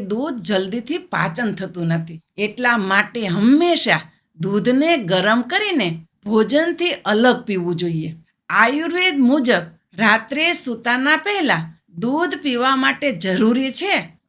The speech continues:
તમે રાત્રિના ભોજનના બે કલાક પછી દૂધને પીવો, જેથી તમને રાત્રે દૂધ પીવાથી વધુ ફાયદો મળી શકે. તો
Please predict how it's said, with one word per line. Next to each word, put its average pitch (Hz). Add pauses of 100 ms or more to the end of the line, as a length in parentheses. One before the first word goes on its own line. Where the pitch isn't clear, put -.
(140)
તમે 208
રાત્રિના 214
ભોજનના 196 (240)
બે 269 (280)
કલાક 254
પછી 175 (280)
દૂધને 202
પીવો, 294 (420)
જેથી 254
તમને 254
રાત્રે 220 (460)
દૂધ 254
પીવાથી 208
વધુ 359
ફાયદો 339
મળી 320
શકે. 285 (380)
તો 240